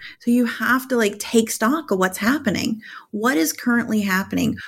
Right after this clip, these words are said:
Why did I get into this in the first place? Why is it important for me to get over this? What is the fear holding me back? Because there is a fear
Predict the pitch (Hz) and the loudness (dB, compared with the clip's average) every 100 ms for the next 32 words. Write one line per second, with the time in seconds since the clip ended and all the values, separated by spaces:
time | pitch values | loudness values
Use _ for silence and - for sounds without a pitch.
0 | - - 202 220 262 330 302 285 240 233 | -18 -16 -6 0 0 2 2 0 2 0
1 | 240 233 220 208 202 202 190 190 196 208 | 2 2 2 -2 0 0 2 2 0 0
2 | - - 196 208 233 302 285 285 254 220 | -6 -6 -4 0 2 2 2 2 2 2
3 | 226 220 214 214 202 190 175 175 170 185 | -2 2 2 2 0 0 0 2 2 2
4 | - - - - - _ - 220 240 226 | 0 -2 -4 -4 -4 _ -2 0 2 0
5 | 214 - 226 240 262 240 202 185 180 165 | -2 -2 0 2 2 0 0 0 0 0
6 | 160 147 - - - - - 214 208 247 | 2 0 -2 -12 -14 -12 -4 -2 2 0
7 | 285 233 208 208 - 285 294 202 190 214 | 2 0 -2 -6 -4 0 2 2 0 -4